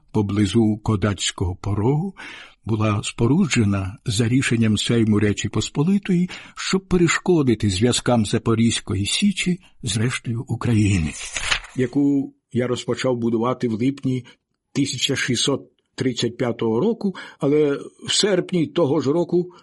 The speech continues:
якийсь Сулима, Іван Сулима, гетьман запорізьких козаків, гетьман повсталих козаків,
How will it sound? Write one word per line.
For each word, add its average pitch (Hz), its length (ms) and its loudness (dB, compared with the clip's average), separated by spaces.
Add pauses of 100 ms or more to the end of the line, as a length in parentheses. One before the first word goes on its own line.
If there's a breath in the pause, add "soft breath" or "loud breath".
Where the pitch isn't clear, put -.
(440 loud breath)
якийсь 160 500 0
Сулима, 156 800 2 (480)
Іван 104 360 0
Сулима, 98 600 -2 (260 loud breath)
гетьман 98 600 -4 (640)
запорізьких 104 680 -2
козаків, 117 580 -2 (280)
гетьман 139 520 0
повсталих 135 680 -2
козаків, 160 560 0